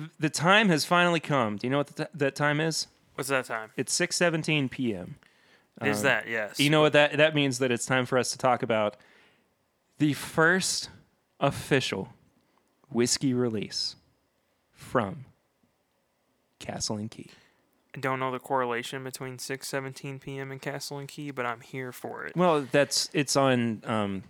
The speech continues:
Speaker 1: E H Taylor's gravestone.
Speaker 2: Oh.
Speaker 1: That's the only time that we can talk about new releases from. Oh, and it's six eighteen, so now we can't talk about it anymore.
Speaker 2: Gotcha.
Speaker 1: Yeah.
Speaker 2: Okay.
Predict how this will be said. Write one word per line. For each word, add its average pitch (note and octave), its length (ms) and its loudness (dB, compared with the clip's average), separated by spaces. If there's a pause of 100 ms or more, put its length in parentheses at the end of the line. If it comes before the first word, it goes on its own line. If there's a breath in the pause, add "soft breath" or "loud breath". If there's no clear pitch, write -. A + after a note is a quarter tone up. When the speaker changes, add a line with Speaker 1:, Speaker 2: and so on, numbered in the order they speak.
(880 loud breath)
Speaker 1:
E D3 160 0
H A2+ 200 0
Taylor's A2 640 0
gravestone. G2 560 -2 (920)
Speaker 2:
Oh. B3+ 160 -2
Speaker 1:
That's C3+ 180 6
the C3+ 120 4
only B2+ 180 4
time A#2 520 2
that G2+ 120 -4
we A2 120 -2
can G2+ 140 -6
talk G#2+ 260 -2
about G2+ 280 -6 (480)
new A2+ 160 -2
releases G2+ 520 -4
from. F#2 340 -12 (800 soft breath)
Oh, F3+ 240 4
and D3 160 4
it's C#3 100 2
six C3+ 220 2
eighteen, G#2+ 360 -2
so A#2+ 120 -4
now A#2 100 2
we A2+ 60 0
can't A#2 180 -4
talk G2 140 -4
about F#2+ 160 -10
it F#2+ 80 -10
anymore. G2 340 -12
Speaker 2:
Gotcha. B2+ 420 -2 (200)
Speaker 1:
Yeah. D3 80 -4
Speaker 2:
Okay. B2+ 220 -2